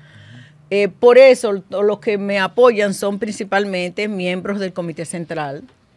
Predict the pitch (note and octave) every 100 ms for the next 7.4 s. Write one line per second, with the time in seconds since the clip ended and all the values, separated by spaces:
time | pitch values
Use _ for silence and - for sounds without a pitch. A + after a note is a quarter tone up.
0 | _ E3+ E3 D#3+ D#3 C3+ - - - F3+
1 | F3+ G3 F#3+ E3+ E3 E3 - - E3+ E3
2 | E3 D#3 - F3 G3 G3 F3+ F#3+ F3+ E3+
3 | F3+ F#3+ G3+ G#3+ A3+ A3 A3 G#3 G3+ B3
4 | A3+ G3+ G#3+ F3+ F3 E3 F3 F3 G3 -
5 | - _ _ _ _ G#3 F#3+ B3+ A#3 -
6 | A3 B3+ - _ _ _ _ - A#3+ A#3
7 | A3+ G#3+ G3+ F#3+